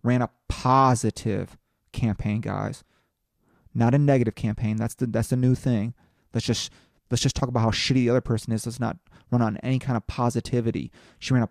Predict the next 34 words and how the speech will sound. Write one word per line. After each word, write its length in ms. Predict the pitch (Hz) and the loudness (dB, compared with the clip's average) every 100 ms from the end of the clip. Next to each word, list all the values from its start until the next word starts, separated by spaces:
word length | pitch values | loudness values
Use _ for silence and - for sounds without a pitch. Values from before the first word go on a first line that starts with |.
| - | -6
positive 720 | - 117 120 127 123 113 95 | -8 -2 2 2 2 0 -4
campaign 640 | - 110 98 117 101 - - _ _ _ - | -4 -6 -4 -4 -4 -4 -10 _ _ _ -2
focused 600 | 127 113 - 107 - - - _ - | 2 2 2 -2 -4 -14 -20 _ -8
on 400 | 110 107 107 107 - _ | -2 0 0 -4 -10 _
servant 600 | - - 123 117 123 127 _ - | -12 0 4 4 2 -2 _ -4
leadership 680 | 120 113 107 - 90 - - _ _ | 0 2 0 -2 -4 -4 -10 _ _
in 140 | 123 110 | -2 0
the 80 | 104 | 0
spirit 420 | - - 120 120 | -2 0 2 2
of 100 | 110 | 0
aloha 600 | 107 110 110 110 107 104 _ _ | 0 0 0 0 -2 -4 _ _
and 240 | - 110 107 | 0 0 2
won 240 | 110 110 - | 0 -2 -2
a 120 | 107 | -2
resounding 800 | 110 107 110 107 107 107 104 117 _ _ _ | -2 -2 -2 -2 -2 -2 -4 -6 _ _ _
victory. 720 | 120 117 - - - - 131 - _ - | -6 -4 -4 -8 -10 -10 -14 -16 _ -4
Okay, 160 | 127 | -2
and 100 | 113 | 2
here's 140 | 120 117 | 2 2
another 240 | 113 120 | 2 2
reason 260 | 127 139 131 | 0 -2 -2
why, 360 | 131 131 127 - 127 | 0 0 -2 -4 -2
uh, 260 | 127 127 - - | 0 -2 -6 -8
the 140 | 165 120 | 0 2
left 240 | 123 - | 2 -2
establishment 720 | 131 135 127 131 - 131 127 | -2 0 0 0 0 2 2
will 120 | 113 | 0
not 300 | 110 113 120 | 2 0 -2
promote 460 | - - 113 123 135 | -4 -2 0 0 0
her. 320 | 139 135 143 _ _ - - | 0 0 -2 _ _ -20 -4
Gabbard, 400 | 113 120 135 139 - | 0 2 2 0 0
a 80 | |
vice 280 | 113 113 117 | 0 0 0
chair 440 | - 131 120 127 | 0 2 2 2